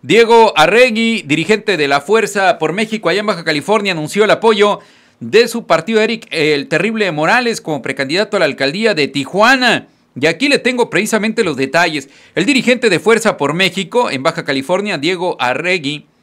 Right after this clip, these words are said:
anunció el apoyo de su partido a Eric el Terrible Morales como precandidato a la alcaldía de Tijuana por Morena, alcalde de Tijuana por Morena, en la eventual coalición que se sumarían también en la ruta de la transformación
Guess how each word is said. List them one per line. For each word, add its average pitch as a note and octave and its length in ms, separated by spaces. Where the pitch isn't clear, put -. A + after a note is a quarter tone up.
anunció F3 680
el D3+ 200
apoyo G#3 640
de D3+ 160
su E3 160
partido A3+ 540
a E3+ 100
Eric A#3+ 200
el D3+ 100
Terrible G3+ 360
Morales F#3+ 380
como D3 220
precandidato C3+ 560
a - 20
la C#3+ 60
alcaldía C#3+ 300
de C#3 40
Tijuana F3 320
por B2 140
Morena, G#3 480
alcalde G#3+ 420
de F3 80
Tijuana G3+ 480
por D3 200
Morena, E3+ 720
en A#2+ 120
la C3 80
eventual B2+ 380
coalición E3+ 580
que A#2+ 120
se A#2+ 100
sumarían C3+ 640
también B2 460
en D#3 160
la C#3 100
ruta D3+ 260
de - 20
la B2+ 120
transformación D#3+ 760